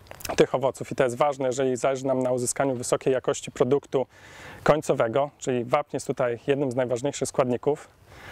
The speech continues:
Oprócz tego nawóz ten zawiera mikroelementy, takie jak cynk i bor, które, jak Państwo też na pewno wiedzą, są niezbędne, jeżeli chodzi o proces zapylania z-, ze względu na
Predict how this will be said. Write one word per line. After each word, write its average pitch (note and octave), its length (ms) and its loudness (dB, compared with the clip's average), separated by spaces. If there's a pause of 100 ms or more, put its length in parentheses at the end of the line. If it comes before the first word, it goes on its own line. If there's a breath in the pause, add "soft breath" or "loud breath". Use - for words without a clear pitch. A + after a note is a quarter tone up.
(240 loud breath)
Oprócz E3 400 2
tego B2 400 2 (320 loud breath)
nawóz C#3 300 0
ten C3 140 0
zawiera C3 340 0
mikroelementy, C3 800 -2
takie B2 260 -4
jak A#2+ 180 -4
cynk D#3 280 0
i C#3+ 60 0
bor, C3 280 0 (180)
które, C3+ 140 0
jak B2+ 80 -2
Państwo C3+ 320 -2
też C#3+ 220 0
na C3+ 80 0
pewno B2+ 280 0
wiedzą, C3+ 340 0 (300 loud breath)
są D3+ 200 2
niezbędne, C3+ 540 2
jeżeli B2+ 340 0
chodzi B2+ 300 -2
o B2 180 2 (380 loud breath)
proces C#3 720 0
zapylania C#3 840 2 (420)
z-, - 160 -4
ze C3+ 200 4
względu C3+ 320 2
na A#2+ 240 0